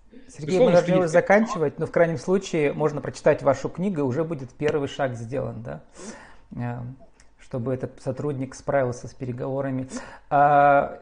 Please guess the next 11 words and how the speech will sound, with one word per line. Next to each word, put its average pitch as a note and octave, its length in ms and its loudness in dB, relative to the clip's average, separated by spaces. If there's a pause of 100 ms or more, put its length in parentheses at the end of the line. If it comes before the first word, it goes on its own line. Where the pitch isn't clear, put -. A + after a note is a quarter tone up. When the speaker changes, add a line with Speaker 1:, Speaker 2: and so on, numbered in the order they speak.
Speaker 1:
Сергей, D#3+ 220 -4
в E3 40 2
вашем F3+ 260 2
предисловии F3 500 -2
написали, E3 720 0
э, C3+ 500 2
что C3 460 -4 (580)
переговоры — C#3+ 640 2
это C3 140 -2
не C#3+ 120 -6
просто G3+ 640 -2